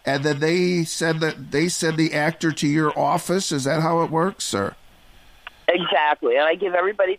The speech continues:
Speaker 2: time slots. So, you know, it's not like you have to wait a long time. I don't have everybody rush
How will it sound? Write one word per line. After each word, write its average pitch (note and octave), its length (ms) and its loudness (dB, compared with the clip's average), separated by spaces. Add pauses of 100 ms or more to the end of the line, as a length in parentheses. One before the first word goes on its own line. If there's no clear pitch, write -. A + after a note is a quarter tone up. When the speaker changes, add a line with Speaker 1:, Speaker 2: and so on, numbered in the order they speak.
(120)
Speaker 2:
time E3+ 280 0 (120)
slots. C3 260 2 (140)
So, C#3+ 180 2 (380)
you E3+ 100 0
know, C3 140 4
it's B2 100 -4
not C3+ 200 2
like C3 200 2 (480)
you D3 60 2
have D#3+ 200 2
to F3+ 80 0
wait D#3 300 0
a D3 80 4
long C#3 320 4
time. C3+ 420 0 (100)
I C3+ 120 2
don't D3+ 160 2
have C#3 140 2
everybody C3+ 420 2
rush C3 300 0